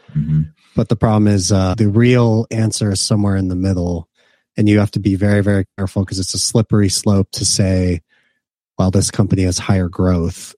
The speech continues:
Speaker 2: so I'm okay paying that price." But over the long term, a lot of companies' growth slows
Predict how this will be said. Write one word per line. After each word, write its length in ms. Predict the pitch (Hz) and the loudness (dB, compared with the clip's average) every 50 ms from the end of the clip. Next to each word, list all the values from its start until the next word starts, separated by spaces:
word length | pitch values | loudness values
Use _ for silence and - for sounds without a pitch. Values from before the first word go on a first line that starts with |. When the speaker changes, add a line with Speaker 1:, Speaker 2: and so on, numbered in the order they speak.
| _ - | _ -6
Speaker 2:
so 580 | - - - - 92 87 87 87 82 78 78 - _ _ _ _ _ _ - - | -4 0 0 2 0 0 0 -2 -4 -4 -6 -10 _ _ _ _ _ _ -6 -2
I'm 140 | 101 95 92 | 0 0 0
okay 280 | 92 - - - 92 | 0 0 -2 -2 -2
paying 320 | 87 - - 101 95 87 87 | -2 -2 -2 -2 -2 -4 -4
that 220 | 82 76 - - | -4 -6 -4 -4
price." 600 | - - 101 92 85 85 80 - - - - - _ _ _ _ _ _ _ _ _ _ _ _ _ _ - | -2 0 0 0 -2 -2 -4 -4 -4 -4 -4 -6 _ _ _ _ _ _ _ _ _ _ _ _ _ _ 0
But 280 | - 113 98 98 98 | 2 2 2 0 0
over 240 | - 120 110 101 107 | 0 0 0 2 0
the 120 | 98 104 95 | 0 0 2
long 320 | 95 95 95 95 95 95 | 2 2 0 0 0 -2
term, 440 | - - - 95 90 87 87 85 95 - - | -4 -2 -2 -2 0 -2 -4 -4 -6 -6 -2
a 60 | 98 | 0
lot 240 | 92 95 92 92 92 | 0 2 2 2 2
of 100 | 90 - | 0 0
companies' 480 | - 107 98 92 92 90 92 90 85 | 0 0 0 0 0 -2 -2 -2 -4
growth 440 | - - 95 90 90 90 - _ - - - | -2 -2 0 0 0 -2 -4 _ -12 -10 -4
slows 840 | - - - - - - 92 90 87 87 87 87 87 - - - - | -2 -2 -2 -2 0 -2 0 0 0 0 -2 -2 -2 -2 -4 -4 -6